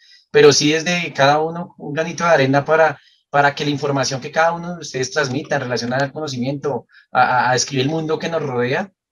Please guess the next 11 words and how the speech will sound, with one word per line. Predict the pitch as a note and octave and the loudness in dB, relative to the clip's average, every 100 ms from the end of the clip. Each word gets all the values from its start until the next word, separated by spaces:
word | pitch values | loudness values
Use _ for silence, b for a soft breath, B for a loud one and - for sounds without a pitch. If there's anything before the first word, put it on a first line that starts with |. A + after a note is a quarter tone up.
| _ | _
sea | - C3 C3+ | -2 0 2
de | D3+ | 0
la | |
manera | D3 B2+ B2+ | -2 -2 -2
más | C3+ | -2
responsable | C3 - C3+ A2+ A#2 | -4 -8 -6 -4 -4
posible. | B2 B2 D#3 C3 | -6 -10 -12 -14
Entonces, | - B2+ A2+ | -14 -10 -6
eso | A2+ A#2 | -4 -4
es | A#2+ - | -4 -6
como | B2+ B2+ A#2 | -6 -8 -8